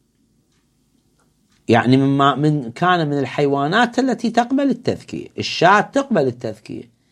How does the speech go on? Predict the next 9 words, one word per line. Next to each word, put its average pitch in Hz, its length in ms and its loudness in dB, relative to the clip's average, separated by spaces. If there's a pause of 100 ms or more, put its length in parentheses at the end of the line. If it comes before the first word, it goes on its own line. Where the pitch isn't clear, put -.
(420)
الأسد 233 520 4
يقبل 190 380 -2
التذكية، - 560 -12
بس 123 260 -6
الكلب 196 400 2
والخنزير 208 540 0
لا 226 180 2
يقبل - 280 -6
التذكية. - 640 -20